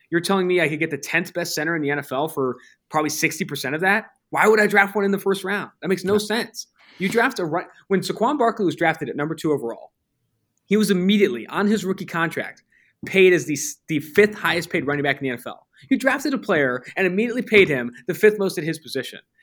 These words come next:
Speaker 1: You draft an offensive tackle at number two overall, he ranks outside the top thirty in terms of how much he's paid per year.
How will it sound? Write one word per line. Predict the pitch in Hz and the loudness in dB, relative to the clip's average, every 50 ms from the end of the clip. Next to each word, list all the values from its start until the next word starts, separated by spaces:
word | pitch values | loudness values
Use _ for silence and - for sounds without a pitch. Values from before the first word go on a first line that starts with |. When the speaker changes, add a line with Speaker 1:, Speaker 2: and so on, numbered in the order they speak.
| - _ | -14 _
Speaker 1:
You | - 214 | -4 -2
draft | 202 254 247 247 240 220 | 0 0 0 0 -2 -4
an | 202 | -4
offensive | 196 202 202 202 - 147 147 | -4 -4 -4 -6 -12 -12 -6
tackle | - - 147 143 - 196 190 196 190 190 - - - | 0 2 2 2 2 2 0 -2 -2 -4 -8 -8 -4
at | - 185 - | -4 -2 -2
number | 180 185 180 | -2 -4 -4
two | 185 - 208 196 | -4 0 2 2
overall, | 190 175 180 185 180 185 196 196 190 - _ | 2 2 0 0 0 0 -2 -2 -6 -10 _
he | _ 208 | _ 2
ranks | 190 196 190 160 - - | 2 2 2 0 2 0
outside | 180 185 - 214 196 165 | 0 2 2 0 0 0
the | 160 | -4
top | - - - - - - - | -4 -4 -4 -4 -6 -14 -4
thirty | - 175 165 147 110 - - _ _ _ _ | 0 0 0 0 -2 -6 -12 _ _ _ _
in | - 156 | -12 -4
terms | 156 170 160 135 123 | -4 -4 -4 -4 -6
of | 123 | -8
how | - 160 165 | -6 -6 -4
much | 160 160 156 | -4 -6 -8
he's | - 135 - | -10 -12 -8
paid | - - 139 135 - - | -4 -2 -2 -2 -4 -6
per | - 127 | -10 -8
year. | 120 127 113 104 92 | -6 -8 -8 -10 -12